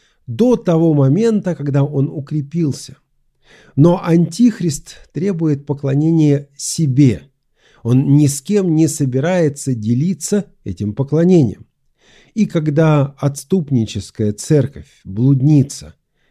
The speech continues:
некогда необходимая ему для прихода к власти, становится для него вредной, он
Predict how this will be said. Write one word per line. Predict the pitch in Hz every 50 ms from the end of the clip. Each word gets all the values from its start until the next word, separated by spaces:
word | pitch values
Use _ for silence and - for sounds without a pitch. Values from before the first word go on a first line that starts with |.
| _ _
некогда | 127 127 - 87 104 113 113 117 -
необходимая | 170 156 156 143 135 139 - - 139 139 135 160 196 170 131 113 104 98
ему | 98 95 92 95 95 95
для | 85 92 101 92 87
прихода | - 95 - - 123 104 110
к | - -
власти, | 135 139 131 117 - - 92 87 - _ _ _ _ _ _ _
становится | - - 139 147 151 147 135 135 - 131 113
для | 107 110
него | 110 113 110 107 101
вредной, | 95 104 131 185 233 233 190 147 107 95 92 - - _ _ _ _ _ _ _ _ _ _ _
он | - 135 165 208 240 240 214 208 -